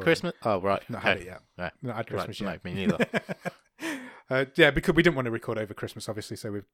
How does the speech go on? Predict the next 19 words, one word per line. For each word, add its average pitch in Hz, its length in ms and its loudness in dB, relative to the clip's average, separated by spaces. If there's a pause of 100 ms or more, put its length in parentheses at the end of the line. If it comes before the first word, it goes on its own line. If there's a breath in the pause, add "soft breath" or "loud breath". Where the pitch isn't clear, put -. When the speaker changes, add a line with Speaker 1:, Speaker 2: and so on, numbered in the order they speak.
Speaker 1:
recorded 107 400 -2
early 98 240 -6
this 98 200 -8
week. 117 320 -4 (260)
So 120 240 -4
are 117 100 -2
you 139 140 4
all 143 80 6
ready? 165 400 6
Only 131 100 -8
got 131 60 -4
a 113 40 -8
couple - 220 -4
of 120 40 0
days 123 180 2
to 123 80 -8
go. 135 140 4
Are - 20 4
you 147 100 0